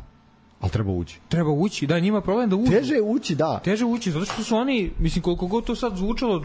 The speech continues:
Speaker 2: ima tu okej igrača, iskusnih, Stanojević, <clears throat> i, ovaj, naš interesant, ovaj Jovanović dobar na golu. Nije to loša ekipa, samo se treba domaći, ovaj,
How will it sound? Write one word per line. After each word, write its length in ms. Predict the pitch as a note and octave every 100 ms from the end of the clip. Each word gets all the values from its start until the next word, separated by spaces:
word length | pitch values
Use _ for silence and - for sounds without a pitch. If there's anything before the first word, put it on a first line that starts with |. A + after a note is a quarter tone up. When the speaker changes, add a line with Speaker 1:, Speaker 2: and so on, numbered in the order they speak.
| - -
Speaker 2:
ima 240 | B3+ D#4
tu 180 | - B3
okej 180 | F3 A#3
igrača, 400 | F3 D#3+ F3+ F#3
iskusnih, 560 | F#3+ F#3+ E3+ C#3+ B2+ - - - - -
Stanojević, 680 | - A3 G#3+ F#3+ E3 C#3+ - - -
<clears throat> 100 | F3 E3+ C#3 - - - F3
i, 200 | D#3+ D3
ovaj, 520 | C#3+ C#3+ C#3+ D3 C#3+
naš 300 | C#3+ E3 D#3+
interesant, 480 | D3+ D3+ C#3+ A3 F#3
ovaj 280 | D3 D3 E3
Jovanović 420 | D#3 D#3 F3 F3
dobar 280 | D#3 F3+ D#3+
na 100 | D3
golu. 400 | C#3 C#3+ E3 C#3+ - - - - - -
Nije 120 | G#3
to 120 | D4
loša 240 | C#4 B3+
ekipa, 360 | G3+ - F3+ D#3
samo 180 | D#3+ D#3+
se 160 | -
treba 220 | F#3 G3+ F#3+
domaći, 600 | F3 F3 F3+ F#3 F3+ E3+
ovaj, 560 | E3 D3+ D3+ D3+ D3+